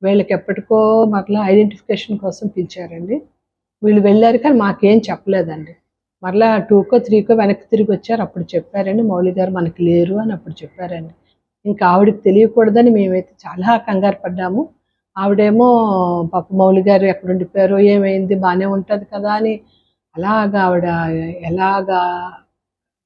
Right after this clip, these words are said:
ఎంత బాధతో అడుగుతున్నారంటే మాకు చెప్పలేము, ఉండలేము, చెప్తే ఆవిడ తట్టుకోలేరు. అంతా ఆయనే చూసుకుంటారండి. టూర్లో ఆర్గనైజ్ చేస్తారు, ఇంట్లో అంతా ఆయనదేనంటండి, ఆయన అన్నీ చూసుకుంటారట.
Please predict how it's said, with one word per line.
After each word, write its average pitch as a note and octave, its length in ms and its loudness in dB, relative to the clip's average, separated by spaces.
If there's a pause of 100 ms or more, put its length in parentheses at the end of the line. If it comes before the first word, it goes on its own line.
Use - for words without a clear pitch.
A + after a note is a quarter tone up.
(380)
ఎంత A3 320 0
బాధతో A3 600 0
అడుగుతున్నారంటే A3+ 680 2
మాకు F#3+ 480 -6 (680)
చెప్పలేము, A#3 480 4
ఉండలేము, G#3+ 340 4
చెప్తే A#3 300 -2
ఆవిడ A#3 320 4
తట్టుకోలేరు. G3+ 720 2 (160)
అంతా B3 400 0
ఆయనే A#3+ 260 4
చూసుకుంటారండి. G#3 920 -4
టూర్లో G#3 340 2
ఆర్గనైజ్ A3 580 0
చేస్తారు, G#3 440 -8 (380)
ఇంట్లో E3+ 320 0
అంతా A3 300 0
ఆయనదేనంటండి, F#3+ 800 -2
ఆయన E3+ 260 -2
అన్నీ G#3+ 240 2
చూసుకుంటారట. E3 800 -8